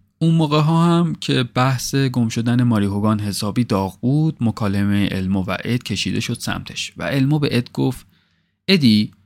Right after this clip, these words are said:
اگه یکم بیشتر با ماری وقت می‌گذروندی، الان داشت برات غذا می‌پخت به جای اینکه اینجوری ناپدید بشه.» اد هم در جوابش چشماشو چرخونده بوده و با لبخند گفته: «گم که نشده، الان تو خونه است.»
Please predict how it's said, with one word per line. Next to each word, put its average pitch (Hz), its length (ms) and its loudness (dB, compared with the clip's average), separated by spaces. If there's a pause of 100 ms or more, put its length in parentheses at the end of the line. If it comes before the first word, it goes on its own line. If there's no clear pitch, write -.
(280)
اگه 208 220 0
یکم 104 340 2
بیشتر 104 320 0
با 101 120 -2
ماری 98 260 0
وقت 98 300 -4
می‌گذروندی، 107 680 -2
الان 113 260 0
داشت 131 240 -2
برات 95 320 -4
غذا 98 280 -4
می‌پخت - 420 -10
به 95 120 -8
جای 95 200 -2
اینکه 92 280 -4
اینجوری 92 340 -4
ناپدید - 580 -4
بشه.» - 320 -10 (720)
اد 180 160 2
هم 170 160 4
در 123 140 4
جوابش 110 440 0
چشماشو 101 460 -4
چرخونده 98 640 -4
بوده 139 460 0
و 120 180 -2
با 98 160 0
لبخند 101 440 -2
گفته: 123 520 -2 (560)
«گم 196 180 4
که 196 120 2
نشده، 165 600 2 (120)
الان 185 260 2
تو 180 80 -2
خونه 160 220 0
است.» 131 240 -2